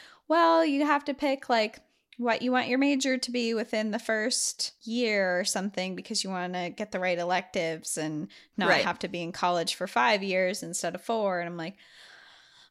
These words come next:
Speaker 1: "I don't know what I wanna do when I grow
Speaker 2: I
Speaker 1: up.
Speaker 2: know.
Speaker 1: Like, what do you mean?" <laughs>
Speaker 2: Looking back on it, people who waited a year, so smart.
Speaker 1: So smart.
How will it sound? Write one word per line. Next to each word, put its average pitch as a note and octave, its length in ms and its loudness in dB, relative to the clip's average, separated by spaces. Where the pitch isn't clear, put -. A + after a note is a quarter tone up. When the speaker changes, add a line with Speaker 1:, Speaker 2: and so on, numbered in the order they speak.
Speaker 1:
"I D#4+ 40 -4
don't E4+ 160 -2
know G4 100 -2
what G4 120 0
I E4+ 80 4
wanna D4 240 4
do A3 260 -6
when A3+ 120 -2
I A#3 80 0
grow A#3 200 0
Speaker 2:
I - 140 6
Speaker 1:
up. - 60 6
Speaker 2:
know. E4+ 240 8
Speaker 1:
Like, C#4+ 200 4
what C#4 120 4
do D#4+ 60 0
you D#4 100 2
mean?" C4+ 680 2
<laughs> - 140 -12
Speaker 2:
Looking D4+ 400 6
back G#3+ 280 4
on A3+ 180 8
it, A3+ 300 6
people A3 400 4
who A#3+ 160 0
waited F3+ 460 4
a F#3+ 40 2
year, A3 540 4
so - 320 4
smart. G2+ 420 -2
Speaker 1:
So - 300 -12
smart. D3+ 460 -12